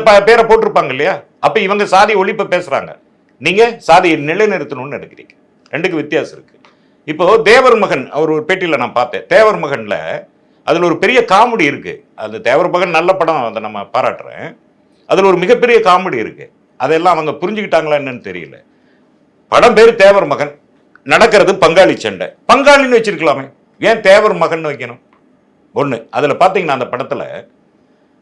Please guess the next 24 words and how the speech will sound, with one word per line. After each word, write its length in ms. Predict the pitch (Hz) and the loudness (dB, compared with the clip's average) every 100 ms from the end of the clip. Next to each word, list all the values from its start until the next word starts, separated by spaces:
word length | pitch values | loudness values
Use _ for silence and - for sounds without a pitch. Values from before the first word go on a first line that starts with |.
| _ | _
கமலஹாசன்ங்கிறவர் 1040 | 131 196 269 254 240 190 220 196 165 180 247 | 0 4 6 6 6 4 2 2 0 2 4
ஒரு 120 | 208 127 | 4 4
பிராமணர். 480 | 139 165 170 113 - _ _ _ _ _ 127 | 4 4 2 -6 -10 _ _ _ _ _ 0
படத்துல 340 | 196 - 190 123 160 - _ | 0 2 4 4 2 -4 _
"நான் 280 | 117 196 240 | 4 4 6
தான் 180 | 233 196 196 | 6 6 4
தேவன், 260 | 185 180 156 | 4 2 4
நான் 240 | 226 233 | 4 6
தான் 160 | 208 185 | 4 4
தேவன், 280 | 180 170 160 | 2 2 2
நான் 240 | 151 208 196 | 4 4 4
தான் 160 | 175 160 | 4 2
தேவன்னு" 300 | 156 160 151 | 2 -2 -6
சொல்லிட்டு 260 | 139 110 | -8 -10
இருப்பாரு. 240 | 90 85 - _ _ _ _ _ _ _ _ _ _ _ - | -12 -14 -16 _ _ _ _ _ _ _ _ _ _ _ -4
நாசர் 540 | 127 214 262 208 123 - | 4 4 4 2 -2 -2
அவருடைய 320 | 160 175 165 151 | 0 2 2 0
பங்காளி, 380 | 170 185 123 101 - - | 2 2 2 -2 -12 -2
அவர் 220 | 156 190 | 0 2
ஒரு 80 | 170 135 | 0 -4
இஸ்லாமியர். 520 | - 220 202 151 113 - _ _ _ | 0 4 4 2 -6 -8 _ _ _
"நான் 240 | 214 262 269 | 2 4 6
தான் 160 | 240 214 | 4 6
தேவன், 320 | 196 180 | 2 4